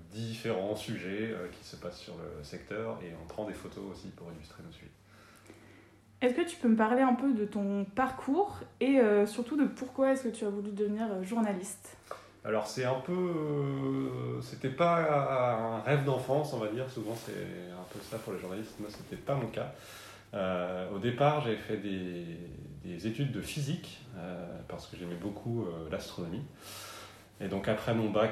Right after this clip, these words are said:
Speaker 1: j'ai décidé de m'orienter vers une licence de physique. Et puis au cours de cette licence, euh, je me suis rendu compte que ça me plaisait, mais plus tant que ça en fait, parce que ça, les sciences obligent au bout d'un moment à se, vachement se spécialiser dans un domaine,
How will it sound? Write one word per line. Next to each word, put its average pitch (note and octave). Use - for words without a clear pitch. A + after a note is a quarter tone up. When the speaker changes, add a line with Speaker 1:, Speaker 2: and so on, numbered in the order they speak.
Speaker 1:
j'ai F#2
décidé F#2
de F#2+
m'orienter F2
vers F2+
une E2+
licence A2
de G2
physique. G#2+
Et A#2+
puis C3+
au B2+
cours C#3+
de C3+
cette C#3
licence, C#3
euh, G#2+
je G2
me G#2
suis G#2+
rendu A2+
compte A#2+
que G#2+
ça G#2+
me G#2+
plaisait, A#2+
mais G#2+
plus -
tant A2+
que G#2+
ça A#2
en A#2+
fait, -
parce -
que G2+
ça, F2
les F2
sciences G2+
obligent F#2+
au -
bout F#2
d'un F#2
moment F#2+
à F#2
se, -
vachement G2
se -
spécialiser G2
dans F2
un E2+
domaine, E2+